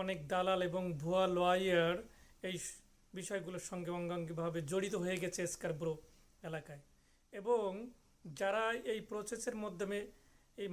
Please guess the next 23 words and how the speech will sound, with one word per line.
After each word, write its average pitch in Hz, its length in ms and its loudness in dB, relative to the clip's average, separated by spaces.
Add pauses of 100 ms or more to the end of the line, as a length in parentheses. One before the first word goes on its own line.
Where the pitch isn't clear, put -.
মাধ্যমে 196 340 0 (120)
আসছেন, 196 320 2 (720)
তারা 226 220 4 (200)
ওই 202 100 4 (140)
লয়ারের 202 520 6 (100)
বাইরে 208 320 6
গিয়ে 220 220 2
যে 202 60 2 (140)
কাজ 185 140 4 (120)
করবেন 180 320 0 (640)
এমন 190 220 2 (440)
মনোবলও 196 440 4 (100)
আপনাদের 180 340 0 (100)
নাই, 180 120 0 (200)
কারণ 190 240 4 (520)
আপনারা 196 360 0 (1700)
একটা - 160 -12 (120)
নির্দিষ্ট 185 400 -8 (160)
গণ্ডির 196 340 0
ভিতরে 202 260 -2 (120)
থেকেই 202 360 2 (520)
সব 208 120 -2 (100)
কিছু 196 180 -10